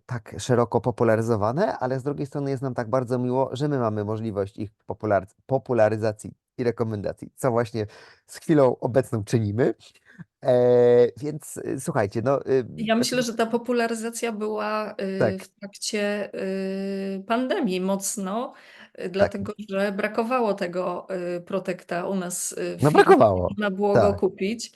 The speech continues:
Speaker 2: bo
Speaker 1: Mhm.
Speaker 2: wszyscy wykupywali, bo
Speaker 1: Tak.
Speaker 2: faktycznie, y, był p-, pomocny.
Speaker 1: Mhm.
Speaker 2: Y, i tak samo armia amerykańska zainteresowała się właśnie tymi badaniami i, y, beta-glukanami,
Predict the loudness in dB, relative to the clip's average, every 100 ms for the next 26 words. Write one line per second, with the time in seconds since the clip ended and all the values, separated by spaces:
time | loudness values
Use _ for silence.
0 | -2 4 4 4 2 0 -6 -6 -4 -6
1 | -4 -4 0 0 0 -4 -6 -10 -8 -2
2 | -4 -4 -14 -8 -6 -2 -4 -4 -4 -4
3 | -4 -4 -4 -6 -14 -16 -8 -4 -2 -2
4 | -4 -4 -4 -6 -10 _ _ _ _ -6
5 | -2 -2 -2 -6 -4 -2 -2 0 0 0
6 | 0 0 -2 0 -2 -4 -4 -6 -4 -4
7 | -4 -4 -6 -6 -6 -4 -2 -2 -2 -4
8 | -4 -4 -6 -4 -2 0 0 -2 -2 -4
9 | -6 -6 -8 -10 -10 -8 -8 -8 -8 -6
10 | -6 -8 -8 -8 -8 -8 -8 -4 -4 -4
11 | -4 -4 -4 -4 -6 -8